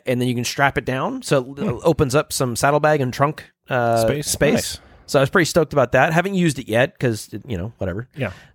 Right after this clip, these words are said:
Speaker 1: Uh, and then I did, <clears throat> I did get a, a, a disc golf, uh, disc golf, uh, cleaner rag thing that where you, you, it's like a sleeve. You put the,
Speaker 2: Oh, okay.
Speaker 1: the disc in, you turn it, and it cleans. So I went and,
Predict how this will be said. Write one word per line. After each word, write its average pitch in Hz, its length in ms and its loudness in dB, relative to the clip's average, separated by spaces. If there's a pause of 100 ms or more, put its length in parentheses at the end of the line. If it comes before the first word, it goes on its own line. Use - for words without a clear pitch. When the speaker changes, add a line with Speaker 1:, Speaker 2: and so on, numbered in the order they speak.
(160)
Speaker 1:
Uh, 127 300 4
and 135 180 0
then 135 60 2
I 127 80 4
did, 156 420 0
<clears throat> - 1120 -18
I 139 60 4
did 151 220 -2
get 143 140 2
a, 123 160 6
a, 110 240 2
a 107 100 -2
disc 90 340 -2
golf, - 500 -2 (140)
uh, 104 140 -2
disc 147 260 -2 (120)
golf, 127 420 2 (680)
uh, 98 180 0 (120)
cleaner 233 520 2
rag 220 540 -4
thing 254 320 -2
that 180 160 -2
where 143 80 2
you, 127 160 2
you, 123 160 0
it's 127 240 -2
like - 80 2
a 101 60 -2
sleeve. 185 640 0
You 139 120 -4
put 165 200 0
the, 117 360 2 (140)
Speaker 2:
Oh, 135 200 2
okay. 120 240 0
Speaker 1:
the 104 100 -2
disc 156 340 0
in, 156 240 2
you 101 100 -4
turn 147 280 2
it, 139 100 0
and 117 100 -12
it - 80 -8
cleans. 143 380 -2
So 143 60 4
I 151 40 4
went 165 180 -2
and, 127 200 -4